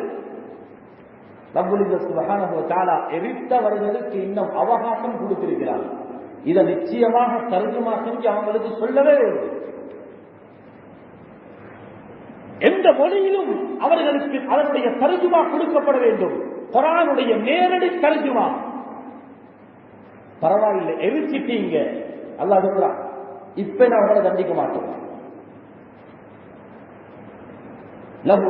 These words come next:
முல்கு ஸமாவாதி வல் அர்த் வல்லாஹு அலா குல்லி ஷைஇன் ஷஹீத். இன்னல்லதீன ஃபதனுல் முஃமினீன் வல் முஃமினாத், முஃமினான ஆண்களை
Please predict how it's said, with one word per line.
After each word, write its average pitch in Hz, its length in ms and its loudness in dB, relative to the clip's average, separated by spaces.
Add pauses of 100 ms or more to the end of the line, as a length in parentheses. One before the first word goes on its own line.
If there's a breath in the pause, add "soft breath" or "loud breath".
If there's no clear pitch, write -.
(100)
முல்கு 196 280 0 (120)
ஸமாவாதி 170 640 0
வல் 151 240 -2
அர்த் 233 200 0 (600)
வல்லாஹு 185 420 4
அலா 190 300 2
குல்லி 180 340 -4
ஷைஇன் 156 320 -4
ஷஹீத். 165 420 2 (600)
இன்னல்லதீன 269 840 2 (100)
ஃபதனுல் 220 540 0
முஃமினீன் 202 720 -2 (300)
வல் 311 260 4
முஃமினாத், 269 680 0 (280)
முஃமினான 320 600 4 (200)
ஆண்களை 240 440 2